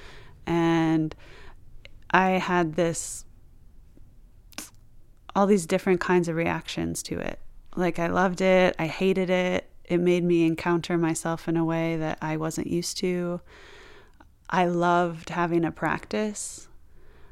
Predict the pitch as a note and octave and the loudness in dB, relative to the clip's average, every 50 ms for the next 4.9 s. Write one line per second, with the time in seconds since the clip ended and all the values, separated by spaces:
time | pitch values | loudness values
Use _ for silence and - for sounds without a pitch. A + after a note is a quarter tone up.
0 | - - E3+ F3+ F3+ E3 E3+ E3+ F3 E3 D#3+ D#3+ - - E3+ E3+ D#3+ D#3 D#3 D3+ | -10 -6 -4 -2 -2 0 0 0 0 0 -2 -6 -8 -8 -6 -4 -2 -2 -2 -4
1 | - - D#3 E3 F3 F3 F3 E3+ D#3+ - - F3 - - E3 D#3 - - E3 E3 | -6 -8 -6 -2 0 2 2 2 0 -2 -4 -6 -6 -6 -4 -4 -4 -2 -2 -4
2 | E3 F3+ E3+ E3+ E3 E3 D#3+ D#3+ - D#3+ D#3+ D#3+ D#3+ D#3+ D#3+ D3+ D#3 D#3 D#3 D#3 | -4 -2 -2 -2 -2 -2 -2 -2 -2 -2 0 0 0 0 0 -2 -2 -2 -4 -4
3 | - D#3+ - - - - - - - - - - E3 E3 E3 D#3+ D#3+ D#3 D#3 D#3 | -6 -8 -12 -18 -18 -20 -20 -20 -20 -14 -8 -4 -2 -2 0 0 -2 -2 -2 -4
4 | D#3 - - D#3+ D#3 - - D#3 D#3+ D#3+ D#3+ D#3+ D#3 D3+ D#3 D#3 D#3+ D3+ | -4 -6 -6 -8 -6 -6 -4 -2 -2 0 0 0 0 0 0 -2 -2 -4